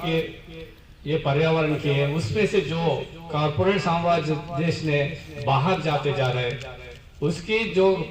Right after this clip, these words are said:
उन लोगों की वजह से आज अपन देख रहे हैं जितनी बड़ा फ्लड्स आ रहे हैं, बहुत अचानक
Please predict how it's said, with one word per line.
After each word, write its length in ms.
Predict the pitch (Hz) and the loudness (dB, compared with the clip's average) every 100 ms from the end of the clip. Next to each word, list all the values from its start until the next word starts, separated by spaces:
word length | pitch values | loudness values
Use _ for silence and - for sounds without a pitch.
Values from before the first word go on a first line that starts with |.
| - | -10
उन 220 | 190 156 | -6 -2
लोगों 220 | 175 185 165 | 0 0 0
की 180 | 180 | -2
वजह 280 | 147 156 208 | 0 2 2
से 500 | 196 214 143 - - - | 4 2 2 0 -6 0
आज 300 | 147 170 160 | 2 2 2
अपन 280 | 147 160 151 | 0 0 2
देख 200 | 156 156 | 0 2
रहे 160 | 160 | 0
हैं 60 | 147 | 0
जितनी 360 | 147 - 175 170 - - 175 175 - - | -2 -4 -2 -2 -4 -10 -14 -14 -12 -2
बड़ा 240 | 143 165 | 0 2
फ्लड्स 440 | 165 160 160 151 165 | 2 2 2 2 2
आ 100 | 160 | 2
रहे 160 | 170 | 2
हैं, 140 | 170 165 | 0 0
बहुत 400 | 151 170 170 185 | 0 2 2 2
अचानक 720 | 180 - 147 139 165 170 | 2 0 -2 2 2 2